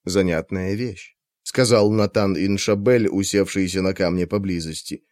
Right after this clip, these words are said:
Он повернул к Эйзенхорну освещенное огнем лицо. «Правда ведь?» «Да», ответил Инквизитор.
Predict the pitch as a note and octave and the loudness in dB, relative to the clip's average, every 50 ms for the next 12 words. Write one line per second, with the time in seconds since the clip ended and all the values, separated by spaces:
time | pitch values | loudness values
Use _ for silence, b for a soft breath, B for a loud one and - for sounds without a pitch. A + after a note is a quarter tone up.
0 | _ _ _ _ _ - B2 B2+ A#2+ A#2 C#3 C#3+ B2 C3+ C#3 D3+ E3+ E3+ D#3+ - | _ _ _ _ _ 4 4 4 4 4 2 4 4 4 6 6 4 4 4 4
1 | D#3 D#3+ D3+ C#3 C3 D3+ D3 C3+ - D#3 E3 E3 E3 D#3+ D#3+ D#3 D3 C3 - C3+ | 4 4 4 6 6 4 2 4 4 6 6 6 6 6 4 4 4 4 2 2
2 | B2+ A#2 - - A#2+ G#2+ G#2 G2 G2 F#2+ F#2 F2 E2+ G2 F#2+ G2 F#2+ F2+ F2 F2 | 0 2 4 4 4 6 6 4 4 2 2 2 2 2 0 -2 -2 -2 0 0
3 | F#2 G#2 G#2 - - - D#2 - - _ _ _ _ _ _ _ _ _ _ _ | -2 -2 -2 -4 -6 -8 -8 -8 -10 _ _ _ _ _ _ _ _ _ _ _
4 | _ _ _ _ _ _ _ _ _ _ _ _ _ _ _ _ _ _ _ _ | _ _ _ _ _ _ _ _ _ _ _ _ _ _ _ _ _ _ _ _
5 | - C3 E3+ G3 F#3+ F3 C3 F#2 D#2 - C#2+ D#2 _ _ _ - _ _ _ _ | 2 4 4 4 2 0 -4 -6 -8 -8 -12 -16 _ _ _ -20 _ _ _ _
6 | _ _ _ _ _ _ _ _ _ _ _ _ _ _ _ _ _ F#2 G#2+ C#3 | _ _ _ _ _ _ _ _ _ _ _ _ _ _ _ _ _ 0 4 4
7 | D3 C3+ A2 D#2+ E2+ - _ _ _ _ - A2 F#2+ G2 G#2 G#2+ - G2+ G2+ G2 | 6 4 4 2 -2 -10 _ _ _ _ -2 0 0 2 2 2 2 2 2 2
8 | G#2 G#2 G2+ G#2 A2+ A2+ G2 F2+ E2 - - D#2 - | 2 0 0 0 -2 0 0 -2 -6 -6 -10 -14 -14